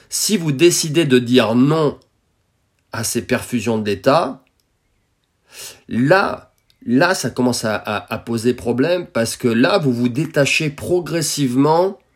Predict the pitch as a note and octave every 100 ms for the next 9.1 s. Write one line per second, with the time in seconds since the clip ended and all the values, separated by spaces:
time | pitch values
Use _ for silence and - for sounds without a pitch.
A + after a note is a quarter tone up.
0 | _ - G#2+ A#2+ A2 G2+ B2 A#2+ B2 A2
1 | A#2 B2 B2 C#3 C3+ B2+ B2+ C3 B2+ C3
2 | C3+ A#2 A2 A2+ A2 G#2+ G#2+ G2+ A#2 A2+
3 | A#2 _ _ _ _ _ - - - A2+
4 | A2 A2+ D#3+ F3+ G3 G#3+ _ _ _ _
5 | _ _ _ _ G#2+ B2+ D3+ C3 A2+ -
6 | E3 D3 F#3 F#3+ F#3 B2 - B2+ B2+ B2+
7 | C3 A2+ G#2+ - A2+ A2 A#2 C3+ G3 G3+
8 | _ _ - A2+ G#2+ D3 D#3 D#3+ F3+ D3+